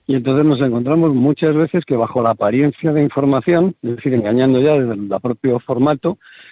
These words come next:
pues se nos ofrecen contenidos que en realidad son contenidos falsos, son contenidos sectarios, son contenidos, como decía antes, de odio, son contenidos que desinforman,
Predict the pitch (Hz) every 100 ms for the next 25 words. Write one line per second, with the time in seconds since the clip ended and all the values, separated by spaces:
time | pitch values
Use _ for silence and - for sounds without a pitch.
0 | _ - 135 120 113 107 104 127 131 123
1 | 123 120 135 139 151 156 - 98 98 92
2 | 92 92 107 131 _ _ - - 110 113
3 | 113 110 104 170 - 175 196 - - -
4 | 127 117 113 113 110 107 - 170 170 170
5 | 170 135 113 113 107 107 113 107 117 98
6 | 104 110 107 110 104 117 165 160 160 170
7 | - - - _ - 147 127 127 131 143
8 | 135 135 117 107 107 98 147 156 143 180